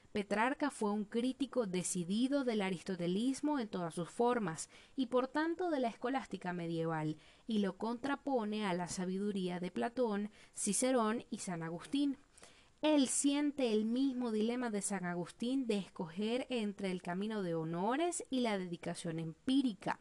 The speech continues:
o el camino hacia el alma y su contemplación de lo divino.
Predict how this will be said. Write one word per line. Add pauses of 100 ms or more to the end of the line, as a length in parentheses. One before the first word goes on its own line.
(420)
o
el
camino
hacia
el (120)
alma
y
su
contemplación
de
lo
divino.